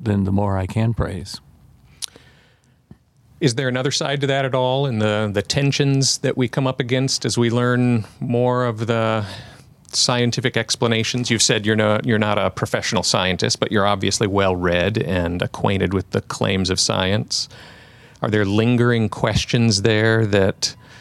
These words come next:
Speaker 2: are difficult to square with faith, with your understanding of the world and the universe and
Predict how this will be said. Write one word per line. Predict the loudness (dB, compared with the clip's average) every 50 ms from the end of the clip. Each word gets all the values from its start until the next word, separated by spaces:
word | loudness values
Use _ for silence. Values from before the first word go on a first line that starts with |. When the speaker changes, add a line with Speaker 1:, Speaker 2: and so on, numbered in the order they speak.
| -20 -20 -20 -20 -20 -20 _ -20 -20 _ -14 -4
Speaker 2:
are | -2 -2 0
difficult | 0 0 0 0 0 -2 -2 0 0 -2 -2 -2 -2
to | -2 0
square | 0 0 0 -2 -2 0 2 2 2 2 2 2 2 2
with | 2 2 2 0 0 -2 -6 -8
faith, | -2 0 2 2 2 2 0 -2 -4 -10 -10 -10 -12 -14 -14 -18 -20 -20 -20 -20 -20 -20 -20 -20 -20 _ _ _ _ _ _ _ -20 -8 -2
with | 0 2 2 2 0 -2 -4 -2
your | 2 2 4 4
understanding | 2 2 0 0 0 0 0 0 0 0 0 0 2 2 2 2 2 2 0 -2 -2 -2
of | 0 2 2 2 2 2 2 2 0 -2 -4 -8 -14 -18 -20 -20 -20 -20 -20 -20 -20 -20 -20 -20 -20 -20 _ -20 -20 -14 -4 -2
the | 2
world | 2 4 4 4 4 4 4 4 2
and | 2 2
the | 2
universe | 2 2 2 2 2 2 2 2 2 2 0 -2 -2 -2 0
and | 0 0 0 0 0 -2 -2 -2 -4 -4 -4 -4 -6 -8 -10